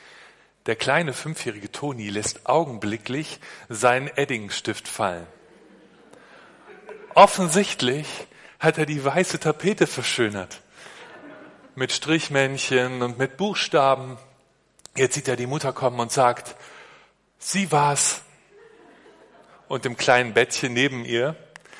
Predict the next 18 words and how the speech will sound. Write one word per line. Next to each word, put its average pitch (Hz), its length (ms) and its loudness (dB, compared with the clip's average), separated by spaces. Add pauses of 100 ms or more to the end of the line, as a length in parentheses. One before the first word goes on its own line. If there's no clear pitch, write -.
(180)
da 123 80 4
liegt 127 220 2
die 151 80 0
kleine 123 340 6
Le-, 117 240 0
neben 120 220 -4
ihm 127 180 -6
liegt 123 180 -2
die 135 80 -8
kleine 127 300 -4
Lena, 123 340 0
die 104 100 -8
ist - 160 -6
zwei 113 180 0
Jahre 110 300 2
alt 107 160 -2
und 107 120 -10
schläft. - 480 -10